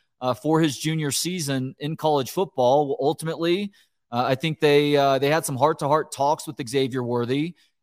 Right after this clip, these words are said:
and, uh, maybe rework some things in the back end in terms of N I L deals and, uh, kept him happy enough to stick around for at least one more year. And I think part of that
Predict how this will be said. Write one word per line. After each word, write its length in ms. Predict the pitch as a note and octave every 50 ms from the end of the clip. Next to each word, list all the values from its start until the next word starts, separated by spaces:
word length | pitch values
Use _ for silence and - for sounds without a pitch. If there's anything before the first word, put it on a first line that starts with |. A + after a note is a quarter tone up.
| _ _
and, 480 | C3+ C3+ C3+ C3+ C3+ C3 C3 B2+ A2+
uh, 400 | C3+ C3 C3 B2+ B2+ B2+ B2+ C3 B2
maybe 220 | B2+ C#3 C3+ C3 C3
rework 640 | B2+ B2+ B2 A#2+ C#3 D#3+ E3 C3+ C#3 D#3 D#3 - -
some 200 | - D3+ C#3 B2+
things 300 | - C3 B2 B2 B2 A#2
in 60 | B2+
the 80 | B2+ A#2
back 340 | G#2 C3 C3 C3 B2 -
end 220 | D3 D3+ D3 C#3 C3
in 100 | B2+ B2
terms 260 | - C#3+ C#3 C3+ A#2+
of 100 | C#3+ -
N 120 | C#3 C3+ C3
I 140 | B2 A#2+ A#2+
L 200 | B2+ D3+ F3 E3+
deals 580 | C#3 C3 B2 A#2+ A#2+ A#2+ B2+ C#3 D3 - - - - - - _ _ -
and, 120 | B2+ B2+ C#3+
uh, 80 | C3+
kept 320 | C3 - D#3 E3 E3+ - -
him 180 | F3 E3+ D3+
happy 380 | B2+ B2 D3 D#3+ F3+ - F3+ D3
enough 340 | C3 B2 A#2+ B2 C#3 C#3 - -
to 160 | D3+ C#3+ C3
stick 280 | - - E3 D3+ -
around 320 | C3+ B2+ C3 C#3 D3+ E3 C3+
for 140 | - C#3+ C#3
at 100 | A#2+ C3+
least 240 | C3+ C3+ B2 -
one 180 | C3+ C#3 C3+ C3+
more 200 | C3+ C3 B2+ B2
year. 320 | A#2+ B2+ E3 F3+ F3 E3+ A2+
And 100 | D3 C#3+
I 60 | D#3
think 260 | D3+ - G3+ G3 -
part 240 | - - F3 G3 A3
of 60 | G3+
that 320 | D#3+ C3 B2+ C3+ D#3+ E3+